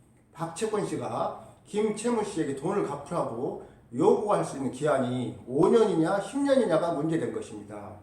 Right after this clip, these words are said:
쉽게 말해 소멸시효가 문제된 것입니다. 소멸시효란 권리자가 권리를 행사할 수 있음에도 불구하고 법에서 정한 기한 안에 권리를 행사하지 않으면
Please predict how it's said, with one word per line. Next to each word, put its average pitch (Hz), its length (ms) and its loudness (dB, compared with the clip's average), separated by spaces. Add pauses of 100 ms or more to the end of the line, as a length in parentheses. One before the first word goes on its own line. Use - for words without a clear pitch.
(720)
쉽게 247 400 0
말해 123 440 0
소멸시효가 226 880 2
문제된 147 340 -2
것입니다. 107 640 -12 (540)
소멸시효란 226 920 0 (420)
권리자가 170 640 2
권리를 175 400 4
행사할 233 640 -2
수 185 160 -4
있음에도 220 560 0
불구하고 120 760 -6 (280)
법에서 190 420 6
정한 139 500 -2
기한 143 300 0
안에 - 580 -6 (280)
권리를 202 400 6
행사하지 214 400 0
않으면 131 600 -4